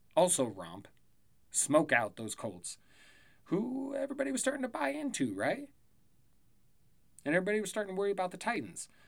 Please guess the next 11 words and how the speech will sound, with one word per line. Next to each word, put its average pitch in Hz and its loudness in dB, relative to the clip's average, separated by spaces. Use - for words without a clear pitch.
You 131 -2
can 113 -4
flip 147 -4
that 165 2
shit 117 -2
around. 104 -8
A 143 8
J 135 6
Brown 135 4
pitched 139 -2
in, 143 0